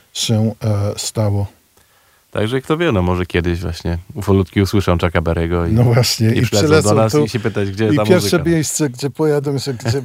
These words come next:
Speaker 2: <laughs>
Speaker 1: pokażcie, gdzie jest te Chicago. My chcemy więcej.
Speaker 2: Tak, gdzie jest Chess Records, no.
Speaker 1: <laughs> No właśnie.
Speaker 2: Oby tak było, słuchajcie.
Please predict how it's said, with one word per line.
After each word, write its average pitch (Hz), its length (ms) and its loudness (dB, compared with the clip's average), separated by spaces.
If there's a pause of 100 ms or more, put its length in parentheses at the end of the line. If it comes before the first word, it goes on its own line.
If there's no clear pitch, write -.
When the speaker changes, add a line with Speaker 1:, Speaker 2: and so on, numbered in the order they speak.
(100)
Speaker 2:
<laughs> 135 140 -18
Speaker 1:
pokażcie, 151 460 -4
gdzie 135 160 -6
jest 139 200 -4
te 135 80 -6
Chicago. 117 640 -6 (140)
My 135 180 -10
chcemy 123 300 -6
więcej. 110 500 -8 (120)
Speaker 2:
Tak, 82 200 -8 (320)
gdzie 101 140 -6
jest 98 160 -4
Chess - 160 -8
Records, - 460 -12
no. - 280 -6
Speaker 1:
<laughs> - 120 -8
No 131 140 -6
właśnie. 107 340 -12 (800)
Speaker 2:
Oby 120 200 0
tak 123 140 0
było, 104 220 -4
słuchajcie. 80 400 -14